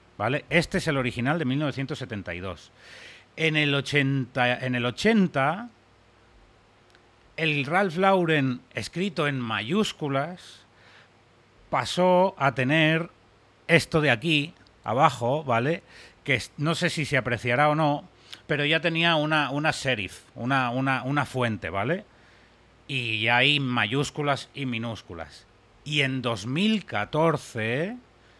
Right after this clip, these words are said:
en dos mil catorce ya venimos aquí, ¿vale? Este des-, el segundo desde dos mil,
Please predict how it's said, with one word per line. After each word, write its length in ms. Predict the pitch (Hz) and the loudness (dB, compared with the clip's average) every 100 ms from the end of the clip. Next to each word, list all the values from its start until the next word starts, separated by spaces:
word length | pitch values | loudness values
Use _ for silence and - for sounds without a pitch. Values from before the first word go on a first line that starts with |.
| _ | _
en 160 | 113 117 | -6 -4
dos 180 | 110 107 | -4 -4
mil 240 | 156 190 | -4 -2
catorce 600 | 165 135 170 170 - 131 | -2 0 2 0 -2 -4
ya 100 | 135 | -2
venimos 400 | 147 156 156 143 | -2 -2 -4 -4
aquí, 460 | 139 139 165 151 190 - _ - - _ _ _ | -6 -6 -6 -8 -12 -20 _ -20 -20 _ _ _
¿vale? 300 | - 123 170 - | -2 0 0 2
Este 300 | 165 - 196 | 0 2 2
des-, 260 | 160 139 143 | 2 0 -2
el 180 | 139 | -2
segundo 640 | 131 143 131 208 220 214 202 | 0 -2 0 2 2 2 2
desde 280 | 143 123 | 0 0
dos 220 | 127 123 127 | 0 0 0
mil, 380 | 170 165 151 | -2 -2 -4